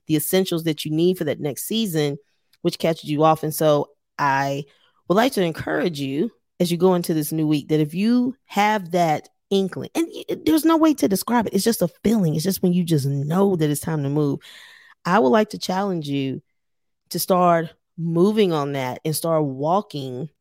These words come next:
talking, acting like this new season that you're supposed to be moving into, and start making things happen, y'all.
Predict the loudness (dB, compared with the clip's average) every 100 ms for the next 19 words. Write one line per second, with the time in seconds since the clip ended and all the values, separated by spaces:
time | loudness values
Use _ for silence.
0 | _ -4 -2 -2 -6 -8 -6 -4 -4 -2
1 | -4 -2 -4 -6 -12 _ _ -10 -8 -4
2 | -4 0 0 0 -2 -4 -6 -6 -4 -4
3 | -4 -4 -2 0 0 0 -2 -4 -6 -8
4 | -10 _ _ _ -6 0 2 2 0 -2
5 | -4 -2 -2 -2 -4 -10 -10 -10 -12